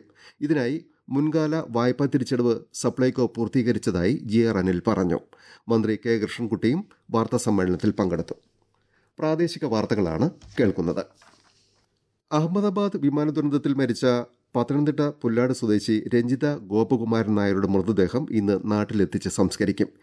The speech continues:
ഇന്നലെയാണ് രഞ്ജിതയുടെ മൃതദേഹം ഡി എൻ എ പരിശോധനയ്ക്ക് ശേഷം തിരിച്ചറിഞ്ഞത്. രാവിലെ തിരുവനന്തപുരം വിമാനത്താവളത്തിൽ നിന്ന് മൃതദേഹം ഉച്ചയോടെ പുല്ലാട് ശ്രീ വിവേകാനന്ദ ഹൈസ്കൂളിൽ പൊതുദർശനത്തിന് വയ്ക്കും. തുടർന്ന് വൈകിട്ടായിരിക്കും വീട്ടുവളപ്പിലെ സംസ്കാരം. രഞ്ജിതയുടെ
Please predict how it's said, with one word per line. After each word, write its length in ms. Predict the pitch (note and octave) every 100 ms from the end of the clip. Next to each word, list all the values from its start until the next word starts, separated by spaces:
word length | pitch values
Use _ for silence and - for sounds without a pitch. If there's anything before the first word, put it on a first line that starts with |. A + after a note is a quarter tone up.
| _ -
ഇന്നലെയാണ് 460 | C3 B2 A2 G2+
രഞ്ജിതയുടെ 520 | A#2+ A2 G#2 A2 A2
മൃതദേഹം 640 | G2+ F#2 G2+ F#2+ F2+ B2+ A#2
ഡി 80 | A2
എൻ 220 | A2+ A#2
എ 20 |
പരിശോധനയ്ക്ക് 540 | A#2 G2+ - G2+ G2
ശേഷം 400 | G2 F#2+ F2+ F#2 E2+
തിരിച്ചറിഞ്ഞത്. 540 | G#2+ G2+ F#2+ F2 D2+ C2+ _ - - -
രാവിലെ 280 | A#2 A2 A2+
തിരുവനന്തപുരം 520 | G#2+ G#2 A2 G#2+ G#2+
വിമാനത്താവളത്തിൽ 800 | G2+ F#2+ G2+ G2+ G2+ F#2+ F#2 G2
നിന്ന് 260 | F2 F#2 D#3+
മൃതദേഹം 560 | A2+ G#2+ G2 F#2+ F2 F2+ - _ _ -
ഉച്ചയോടെ 460 | C3+ B2+ G#2 G2
പുല്ലാട് 580 | F#2+ A#2 A2 A2 A2 D3
ശ്രീ 220 | - B2
വിവേകാനന്ദ 600 | A2 G#2+ G#2+ G2 G#2 G2+
ഹൈസ്കൂളിൽ 520 | G2 F#2+ - G2+ A2+ E3+ - _
പൊതുദർശനത്തിന് 680 | A#2+ A#2+ B2+ A2 - G2 G2+
വയ്ക്കും. 280 | E2+ D#2 F#2+ - _ - _
തുടർന്ന് 300 | C#3+ C#3 D3
വൈകിട്ടായിരിക്കും 760 | B2+ A2 B2 G#2+ F2+ F2+ A2 D3+ A2+
വീട്ടുവളപ്പിലെ 600 | A2+ A#2 G2 - G#2+ -
സംസ്കാരം. 520 | - G#2+ - D2+ C#2+ - _ _ _ _
രഞ്ജിതയുടെ 500 | C#3 C#3 C#3 D3 C#3